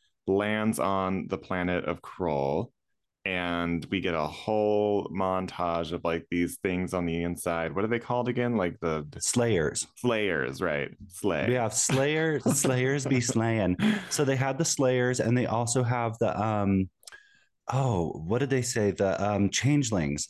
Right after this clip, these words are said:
Speaker 2: Slayers and Changelings.
Speaker 1: Slayers and Changelings. They are, they have invaded. They come out of this thing. They, they take over the planet. They are oppressive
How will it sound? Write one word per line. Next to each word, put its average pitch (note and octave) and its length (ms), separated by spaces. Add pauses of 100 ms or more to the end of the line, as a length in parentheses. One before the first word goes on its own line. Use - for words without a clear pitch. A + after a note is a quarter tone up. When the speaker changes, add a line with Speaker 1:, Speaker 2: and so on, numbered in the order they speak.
Speaker 2:
Slayers C3+ 600
and C#3 120
Changelings. F#2 760
Speaker 1:
Slayers A#2 380
and A2+ 100
Changelings. F2 880 (500)
They G#2+ 360
are, F#2+ 640
they G2 100
have F#2 120
invaded. F2+ 680
They E2+ 100
come F#2 180
out F2 140
of E2+ 60
this E2+ 160
thing. D#2+ 280
They, D#2+ 300
they E2 120
take A#2 320
over G#2 180
the F#2+ 80
planet. F2 320
They E2 120
are D2+ 160
oppressive F#2 760